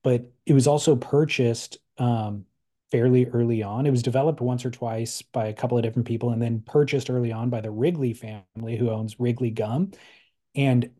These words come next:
because of that, they've documented and saved and actually built a museum, all of the development and the history of the island. So nothing's been lost to time, you know, like, you can kinda see everything.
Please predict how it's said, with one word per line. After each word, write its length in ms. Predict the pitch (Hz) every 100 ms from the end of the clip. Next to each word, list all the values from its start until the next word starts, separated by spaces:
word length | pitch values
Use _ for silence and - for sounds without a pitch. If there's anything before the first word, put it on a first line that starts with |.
| _
because 460 | - 127 - 180 214
of 160 | 139 104
that, 380 | 92 95 - _ _ _ _ _
they've 520 | 127 127 131 131 120 - -
documented 1000 | 113 127 208 - 127 113 110 113 113 113 -
and 460 | 135 131 123 120 120 _ -
saved 720 | - - 131 135 147 147 -
and 140 | 131 131
actually 300 | 131 - 127
built 200 | 139 135
a 40 |
museum, 600 | 131 113 110 151 120 110 -
all 300 | - 127 139
of 120 | 147
the 80 | 135
development 540 | 123 117 117 117 131 120
and 100 | 113
the 60 |
history 400 | - 123 - 123
of 100 | 107
the 120 | 107
island. 460 | 92 110 104 85 - - -
So 140 | - 147
nothing's 580 | 131 139 151 156 120 - -
been 200 | 117 117
lost 340 | 101 98 - -
to 80 |
time, 420 | 104 - 101 - - _
you 120 | 113 107
know, 180 | 104
like, 300 | 117 117 113 - - _ -
you 120 | 135
can 140 | 135
kinda 200 | 131 143
see 420 | 123 - 165 147 131
everything. 520 | 127 147 127 117 113